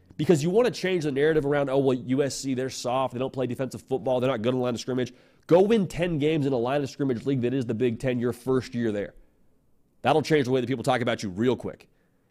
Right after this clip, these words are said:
And they're already making some moves on this staff to try and, uh,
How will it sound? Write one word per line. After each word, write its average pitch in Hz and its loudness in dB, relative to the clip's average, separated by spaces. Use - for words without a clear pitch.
And 131 -2
they're 139 6
already 147 6
making 123 0
some 127 -2
moves 120 0
on 110 -2
this 117 -2
staff 113 -4
to 113 -4
try 120 0
and, 110 0
uh, 95 -4